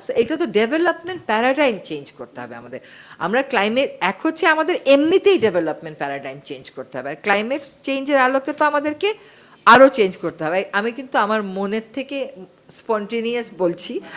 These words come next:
আপনারা ওইভাবে ছাপিয়ে দিয়েন না, হ্যাঁ? আরেকটা হচ্ছে এবার পাহাড়ি এলাকায় আসেন, কোনো জনগোষ্ঠী আমাকে অ্যাপ্রোচ করে নাই। আমি বারবার, আহ, স্থানীয় সরকারকে আমি যোগাযোগ করেছি।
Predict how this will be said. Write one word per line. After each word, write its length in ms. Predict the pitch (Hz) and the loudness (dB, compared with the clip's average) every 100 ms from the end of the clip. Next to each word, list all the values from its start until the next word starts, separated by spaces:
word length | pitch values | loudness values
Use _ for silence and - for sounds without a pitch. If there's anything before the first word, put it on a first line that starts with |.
| 269 | -2
আপনারা 380 | - 247 - 285 | 2 2 2 4
ওইভাবে 400 | 233 233 254 254 | 4 4 4 2
ছাপিয়ে 420 | - 214 190 196 | 2 0 2 2
দিয়েন 240 | 180 185 175 | 2 0 -2
না, 140 | 147 | -4
হ্যাঁ? 160 | 208 294 - - - - - | -6 -6 -10 -20 -20 -12 4
আরেকটা 280 | 277 339 359 | 6 6 4
হচ্ছে 140 | 349 | 2
এবার 140 | 349 | 2
পাহাড়ি 480 | 359 311 302 330 349 | 4 4 6 2 2
এলাকায় 360 | 311 294 285 262 | 0 0 0 0
আসেন, 280 | 240 - 349 - - - - - - - - | -2 -4 -10 -14 -20 -20 -20 -20 -20 -20 6
কোনো 300 | 320 359 392 | 8 10 10
জনগোষ্ঠী 640 | 247 285 302 294 339 - | 12 12 12 10 10 12
আমাকে 340 | 311 269 285 285 | 12 12 12 12
অ্যাপ্রোচ 420 | 240 220 202 - | 12 12 10 10
করে 240 | 180 147 | 8 8
নাই। 200 | 113 92 117 - - - | 6 0 -4 -10 -2 6
আমি 160 | 247 | 8
বারবার, 520 | 233 233 240 269 302 415 - - - - - - - - - - - - - - - | 12 12 12 12 12 10 4 -10 -20 -20 -20 -20 -20 -20 -20 -20 -18 -18 -20 -20 2
আহ, 460 | 165 165 160 - - | 8 10 10 6 0
স্থানীয় 400 | - 294 302 339 | 8 10 12 12
সরকারকে 500 | 349 330 339 339 339 | 12 12 12 12 12
আমি 160 | 254 | 12
যোগাযোগ 440 | 180 185 156 135 143 | 12 12 10 8 4
করেছি। 420 | - 117 127 - | 4 4 4 -2